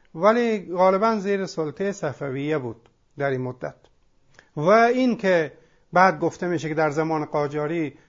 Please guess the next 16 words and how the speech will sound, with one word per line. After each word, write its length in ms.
هرات 320
از 140
افغانس-، 500
از 200
ایران 300
جدا 400
شد 540
و 300
به 100
عنوان 500
افغ-، 260
جدا 260
شدن 280
افغانستان 1000
مطرح 540
شد، 240